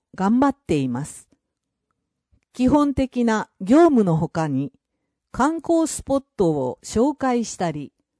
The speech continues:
お花見スポットや温泉情報をまとめたりしています。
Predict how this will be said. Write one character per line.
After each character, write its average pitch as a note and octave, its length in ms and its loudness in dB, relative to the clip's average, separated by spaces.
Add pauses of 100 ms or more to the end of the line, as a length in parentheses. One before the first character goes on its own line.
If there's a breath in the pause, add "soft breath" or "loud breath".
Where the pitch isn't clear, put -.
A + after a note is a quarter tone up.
(460)
お F3 100 -2
花 D#4 300 -2
見 C#4 140 0
ス - 160 -10
ポ A#3+ 160 0
ッ A#3+ 140 -4
ト F3+ 140 -4
や C#3+ 280 -8 (420)
温 A#3 180 -2
泉 D#4 360 -4
情 D4+ 260 -2
報 D#3+ 420 -2
を - 140 -12 (100)
ま D#3+ 160 -10
と B3 120 -2
め D#4+ 140 -4
た A3 140 -2
り D#3+ 120 -6
し - 140 -16
て D#3 100 -6
い D3 120 -4
ま B2+ 160 -6
す。 - 220 -20